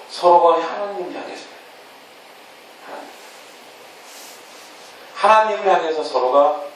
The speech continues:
갔을 때 그 부부가 완전한 사랑이죠. 가정도 마찬가지.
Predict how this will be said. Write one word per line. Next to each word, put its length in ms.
갔을 640
때 460
그 180
부부가 340
완전한 540
사랑이죠. 440
가정도 380
마찬가지. 340